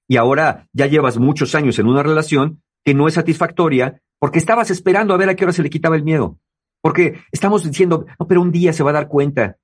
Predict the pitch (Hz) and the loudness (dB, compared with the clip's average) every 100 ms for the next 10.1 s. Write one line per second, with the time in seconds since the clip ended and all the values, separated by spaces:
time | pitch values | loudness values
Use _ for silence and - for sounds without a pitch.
0 | _ 135 - 160 156 - 143 143 160 160 | _ -2 0 0 0 -2 -2 -2 0 0
1 | 160 160 151 113 143 175 - _ _ - | 2 0 2 2 0 -2 -14 _ _ -2
2 | 160 175 160 113 151 135 110 110 147 135 | 0 0 0 0 0 0 0 0 0 0
3 | 123 127 98 90 - - 120 120 131 175 | 0 -2 -4 -6 -8 -10 -2 0 2 0
4 | 185 131 139 143 117 104 143 123 - 156 | 0 -2 -4 -6 -2 0 0 -2 -2 -2
5 | 127 - 135 127 104 - 120 - 139 123 | 0 -2 0 0 -2 -2 -4 -2 0 2
6 | 120 110 90 87 82 78 71 _ _ _ | 0 -2 -2 -2 -2 -6 -12 _ _ _
7 | _ - 214 240 240 240 240 233 160 180 | _ 0 0 0 -2 0 0 0 -2 2
8 | 185 202 - - _ 156 175 170 160 156 | 2 2 -2 -12 _ 0 0 0 2 2
9 | 156 170 170 165 147 147 151 156 147 180 | 4 2 2 0 0 -4 -2 0 0 0
10 | 202 | -2